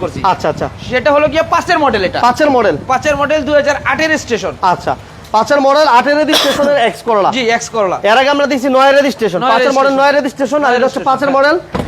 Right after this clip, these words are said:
Speaker 2: পাঁচের
Speaker 1: রেজিস্ট্রেশন।
Speaker 2: মডেল,
Speaker 1: এক্স করলা।
Speaker 2: এক্স করলা, সিএনজি তে কনভার্সন করা,
Speaker 1: সিএনজি তে
Speaker 2: তেইশ
Speaker 1: কনভার্সন করা,
Speaker 2: সিরিয়াল।
Speaker 1: ষাট লিটার, হ্যাঁ।
Speaker 2: আচ্ছা, এটা গ্লাস, লাইট, সবকিছু
Speaker 1: সব
Speaker 2: অরিজিনাল
Speaker 1: কিছু
Speaker 2: আছে।
Speaker 1: অরিজিনাল। সামনে পিছনের গ্লাসগুলো সব অরিজিনাল,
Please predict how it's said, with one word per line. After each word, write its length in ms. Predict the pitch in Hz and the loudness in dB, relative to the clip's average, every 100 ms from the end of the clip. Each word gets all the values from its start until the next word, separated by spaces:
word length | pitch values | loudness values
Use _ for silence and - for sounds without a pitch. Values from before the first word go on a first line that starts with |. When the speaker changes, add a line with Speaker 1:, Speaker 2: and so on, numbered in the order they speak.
| - | -2
Speaker 2:
পাঁচের 360 | 226 247 294 | 2 2 4
Speaker 1:
রেজিস্ট্রেশন। 500 | 311 311 160 277 254 | 2 2 0 -2 0
Speaker 2:
মডেল, 140 | 302 339 - | 0 0 -4
Speaker 1:
এক্স 200 | - 254 | -6 -6
করলা। 280 | - 226 175 110 | -4 -4 -4 -2
Speaker 2:
এক্স 260 | 247 233 - | 0 0 2
করলা, 320 | 294 285 302 | 2 4 2
সিএনজি 360 | 277 285 285 | 2 0 2
তে 60 | 294 | 2
কনভার্সন 460 | 285 269 269 277 269 | 2 2 0 0 2
করা, 240 | 277 285 | 4 4
Speaker 1:
সিএনজি 300 | 302 302 294 | 4 -2 -4
তে 100 | 285 | 0
Speaker 2:
তেইশ 140 | 269 | 4
Speaker 1:
কনভার্সন 40 | 269 | 4
করা, 100 | 262 | 4
Speaker 2:
সিরিয়াল। 420 | 294 294 302 311 | 0 2 4 4
Speaker 1:
ষাট 100 | 254 | 0
লিটার, 280 | 240 202 170 | -4 -6 -4
হ্যাঁ। 160 | 180 131 | -6 0
Speaker 2:
আচ্ছা, 380 | 196 202 202 220 | 0 2 0 2
এটা 140 | 277 | 2
গ্লাস, 460 | 220 269 277 294 240 | 2 6 6 6 4
লাইট, 440 | 254 254 285 294 - - - - - | 4 6 6 4 -2 -16 -20 -16 -4
সবকিছু 300 | 262 - 262 | -4 -2 0
Speaker 1:
সব 60 | |
Speaker 2:
অরিজিনাল 320 | 302 254 262 247 | 2 2 2 0
Speaker 1:
কিছু 120 | - | 0
Speaker 2:
আছে। 100 | 294 | -4
Speaker 1:
অরিজিনাল। 240 | 254 226 | -2 -4
সামনে 340 | 208 240 254 269 | -4 -6 -4 -6
পিছনের 420 | 269 262 277 269 | -8 -6 -4 -2
গ্লাসগুলো 480 | 226 254 - 262 262 | 0 0 -2 -2 0
সব 260 | 269 262 | 0 2
অরিজিনাল, 420 | 269 233 208 240 | 0 0 -2 -4